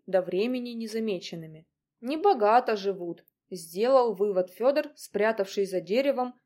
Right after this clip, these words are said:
и рассматривая пустынную и пыльную улицу.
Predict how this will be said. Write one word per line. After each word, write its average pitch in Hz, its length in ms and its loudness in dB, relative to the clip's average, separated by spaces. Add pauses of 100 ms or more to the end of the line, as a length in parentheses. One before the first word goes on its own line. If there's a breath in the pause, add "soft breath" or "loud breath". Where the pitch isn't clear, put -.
(120)
и 208 120 -2
рассматривая 190 800 0
пустынную 302 840 -8
и 196 120 -8
пыльную 220 640 -4
улицу. 165 560 -12